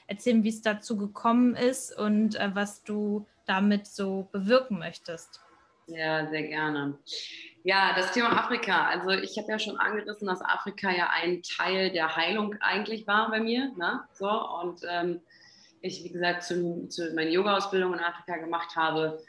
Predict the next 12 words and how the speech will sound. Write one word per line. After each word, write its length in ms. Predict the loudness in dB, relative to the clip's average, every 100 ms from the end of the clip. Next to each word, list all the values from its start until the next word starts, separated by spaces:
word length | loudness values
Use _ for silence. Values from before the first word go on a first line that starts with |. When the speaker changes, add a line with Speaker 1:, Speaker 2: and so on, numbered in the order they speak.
| -8
Speaker 2:
auch 280 | 0 0 0
in 140 | -2 0
Afrika 840 | 0 2 -2 0 2 4 2 0
noch 220 | -2 -4 -4
mehr 520 | 0 2 2 0 -4
in 140 | -10
dieses 340 | -8 -6 -8 -8
ganze 260 | -8 -8
Clean-Sein 640 | -12 -6 -4 0 2 2
reingekommen 580 | 2 2 0 -2 -4 -4
bin. 340 | -2 -4 -4 -6
Und 160 | -8